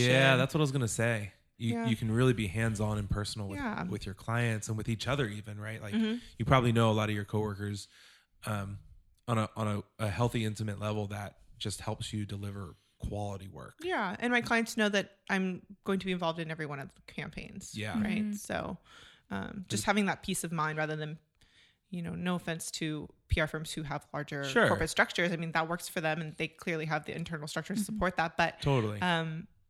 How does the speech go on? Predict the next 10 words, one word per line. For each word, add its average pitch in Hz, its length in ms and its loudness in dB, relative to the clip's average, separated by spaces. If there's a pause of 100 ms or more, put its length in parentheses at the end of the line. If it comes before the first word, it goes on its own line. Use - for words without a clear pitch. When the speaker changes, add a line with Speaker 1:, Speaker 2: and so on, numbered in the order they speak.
(140)
Speaker 2:
for - 180 -4
me, 180 400 0
knowing 175 500 2
that, 160 440 -2 (640)
that - 340 -2
they're 185 120 4
going 165 160 0
to 170 60 -4
receive 160 360 -6
that - 240 -4